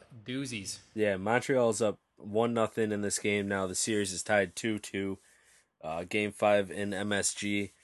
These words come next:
Speaker 2: So we'll see if, uh, the Rangers can pull off this series win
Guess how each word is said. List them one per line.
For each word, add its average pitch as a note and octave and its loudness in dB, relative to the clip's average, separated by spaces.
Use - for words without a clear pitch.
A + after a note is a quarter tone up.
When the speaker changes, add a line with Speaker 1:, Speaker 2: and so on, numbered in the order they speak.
Speaker 2:
So F2+ -2
we'll F#2 -4
see G#2 2
if, G2 0
uh, F#2 0
the G2 -4
Rangers G#2+ 2
can F#2+ -6
pull G2 0
off F#2 -2
this G#2+ 0
series F#2 -4
win F#2 -6